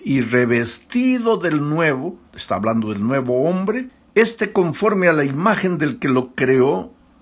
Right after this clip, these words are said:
se va renovando hasta el conocimiento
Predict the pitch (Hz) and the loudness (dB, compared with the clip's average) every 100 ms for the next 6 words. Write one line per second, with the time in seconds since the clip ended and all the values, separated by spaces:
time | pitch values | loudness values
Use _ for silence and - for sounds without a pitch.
0 | - - 143 135 156 156 - - 107 131 | -14 -2 2 4 4 2 0 -2 2 2
1 | 123 113 127 185 139 101 85 101 - - | 2 0 2 2 2 -2 -2 -4 -4 -6
2 | 107 - 110 107 - 123 151 147 | -6 -4 -4 -4 -4 -4 -2 -6